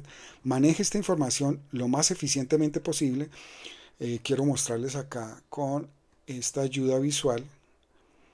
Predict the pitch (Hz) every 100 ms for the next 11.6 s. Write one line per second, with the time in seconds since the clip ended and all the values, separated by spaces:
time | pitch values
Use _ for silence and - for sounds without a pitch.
0 | _ _ _ _ 139 151 160 170 160 156
1 | 160 151 170 156 156 156 - 156 120 113
2 | 131 - 147 143 131 135 139 131 104 -
3 | - - - - - - 143 151 151 185
4 | 240 233 214 214 160 143 151 180 190 151
5 | 127 127 - 123 139 143 113 101 - -
6 | _ _ _ _ _ _ _ _ _ _
7 | _ _ _ _ - - - 202 - _
8 | _ 202 220 220 151 135 139 147 151 170
9 | 160 170 165 165 175 - - 147 _ -
10 | 131 160 147 147 160 - 131 123 - -
11 | - - _ _ 123 127